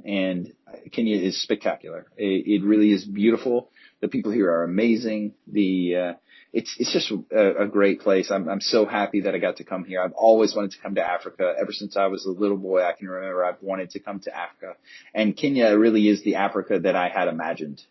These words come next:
you know. So it's like, we have leopards and we have, um, exotic snakes and crazy bugs and, you know, we're at the equator. I-, it's just amazing. There, there are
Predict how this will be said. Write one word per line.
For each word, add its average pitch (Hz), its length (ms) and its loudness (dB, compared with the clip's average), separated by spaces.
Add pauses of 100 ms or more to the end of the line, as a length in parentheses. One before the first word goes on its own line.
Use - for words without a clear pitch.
you 98 140 -6
know. 85 180 -4
So 92 300 0
it's - 340 -4 (540)
like, 82 440 0
we 101 220 2
have 85 380 0 (100)
leopards 92 680 0
and 90 200 -8
we 95 120 -4
have, 82 400 -2 (560)
um, 80 400 -2 (140)
exotic 92 480 0
snakes - 680 -4
and 80 260 -6
crazy 101 380 0
bugs 87 680 2
and, 78 500 -6
you 95 160 -6
know, 73 60 -6
we're 87 220 -2 (160)
at 107 220 0
the - 160 -4
equator. 85 880 -2
I-, 95 200 -4
it's 107 240 -2
just 131 180 -4
amazing. 87 560 -4
There, 82 300 -2
there 92 200 2
are 80 160 -2